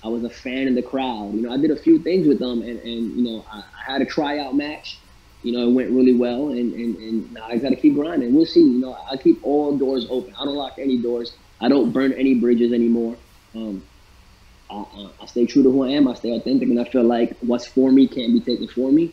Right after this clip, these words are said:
Uh, excuse me, what's for me can't be taken from me. So if it's W W E, if it's A E W, if it's New Japan, if it's Impact, if it's Ring of Honor, it, it, whatever,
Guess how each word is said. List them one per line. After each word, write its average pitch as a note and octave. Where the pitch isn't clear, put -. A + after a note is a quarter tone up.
Uh, A#2
excuse A#2
me, G#2+
what's A#2+
for C#3
me C3
can't B2+
be A#2+
taken A#2
from C#3
me. F#3+
So A#2+
if A#2
it's G#2
W A2+
W A2
E, C3+
if -
it's -
A -
E G#2+
W, A#2+
if -
it's G2
New A#2+
Japan, A#2+
if G#2
it's F#2+
Impact, A#2
if A2
it's G2
Ring B2+
of A#2+
Honor, B2+
it, A#2+
it, C#3
whatever, D3+